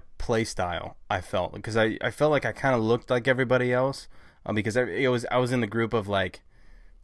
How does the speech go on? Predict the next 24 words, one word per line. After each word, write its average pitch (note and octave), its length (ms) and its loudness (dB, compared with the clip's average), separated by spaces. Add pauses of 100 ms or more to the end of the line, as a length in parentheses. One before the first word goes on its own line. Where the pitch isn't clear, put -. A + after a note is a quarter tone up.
(340)
of G2 320 -4
looking A2 420 -2
up G2+ 180 0
to G#2 680 -2 (220)
the, G#2 260 -4
the G2+ 120 -6
younger G2 360 -2
players G2+ 460 0
who G#2 80 -4
were G2+ 100 0
playing G#2 300 -2
pro G2 440 2
and, F#2 140 -4
and F#2+ 320 -8
kind - 160 -6
of F#2 80 -6
what F#2+ 140 -6
they A2 160 0
look A2 240 -2
like, G2 260 -2
so - 140 -12
I G2 80 -4
kind G2+ 240 -6
of, - 240 -8